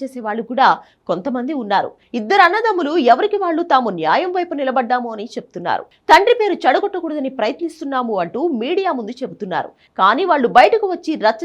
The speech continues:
చేసిన రోజే మోహన్ బాబు పరువు గంగలో కలిసిపోయింది అనేవాళ్ళు కూడా లేకపోలేదు. ఇంట్లో మనకు మనకు ఎన్ని సమస్యలు ఉన్నా కూడా లోపల కూర్చుని మాట్లాడుకోవాలి కానీ బయటకు వచ్చి రచ్చ చేసుకుంటే పోయేది మన పరువే కదా అనే విషయం కూడా తెలియకపోతే ఎలా అంటున్నారు.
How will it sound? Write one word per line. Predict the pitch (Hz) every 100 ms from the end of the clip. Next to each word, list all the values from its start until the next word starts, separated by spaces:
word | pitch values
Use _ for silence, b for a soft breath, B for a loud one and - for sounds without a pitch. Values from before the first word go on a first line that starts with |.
| 330
చేసిన | 339 285 202
రోజే | 214 302 233 B B - 254
మోహన్ | 370 466 381
బాబు | 339 254 -
పరువు | 196 190 254 175
గంగలో | 180 254 302 285
కలిసిపోయింది | 214 302 349 339 294 302
అనేవాళ్ళు | 254 247 226
కూడా | 220 240 190 233
లేకపోలేదు. | 175 185 175 170 156 123 b b -
ఇంట్లో | 269 392 466 453
మనకు | 403 392 370
మనకు | 359 359
ఎన్ని | 285 214 277
సమస్యలు | 330 311 330 320 269
ఉన్నా | 202 170
కూడా | 175 - 202 381
లోపల | 233 277 381 427
కూర్చుని | 403 339 339 277
మాట్లాడుకోవాలి | 160 185 311 311 302 277 262 269
కానీ | 247 294 185 B B 202
బయటకు | 277 - 440 415
వచ్చి | 392 349 247
రచ్చ | 247 381 381
చేసుకుంటే | 349 330 277 302 330
పోయేది | 269 277 277 226
మన | 277 180 240
పరువే | 311 359 359 349
కదా | 330 330
అనే | 302
విషయం | 269 262 277
కూడా | 285 233
తెలియకపోతే | 233 185 285 285 - 254 254 165 b b - 165 170
ఎలా | 190 277
అంటున్నారు. | 208 185 180 135